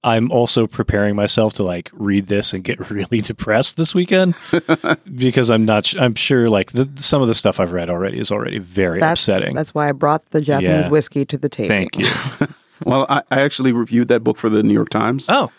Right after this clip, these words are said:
Speaker 1: yeah.
Speaker 3: And I think that you, by the time you get to the end, you'll be feeling a little bit more hopeful.
Speaker 1: Yeah.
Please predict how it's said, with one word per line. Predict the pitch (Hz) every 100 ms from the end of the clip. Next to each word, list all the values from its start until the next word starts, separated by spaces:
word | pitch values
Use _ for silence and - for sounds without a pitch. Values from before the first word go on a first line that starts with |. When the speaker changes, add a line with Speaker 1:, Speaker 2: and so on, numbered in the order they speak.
| -
Speaker 1:
yeah. | 277 131
Speaker 3:
And | 117 113 110 110
I | 117 110 110 107 107 -
think | 131 120 -
that | 107
you, | 123 113 113
by | 113 113
the |
time | - 117 117
you | 107
get | 123
to | 120
the | 107
end, | 113 120 117 120
you'll | 117
be | 104
feeling | 104 104
a | 92
little | 98
bit | 95
more | 78 65
hopeful. | - - -
Speaker 1:
Yeah. | 220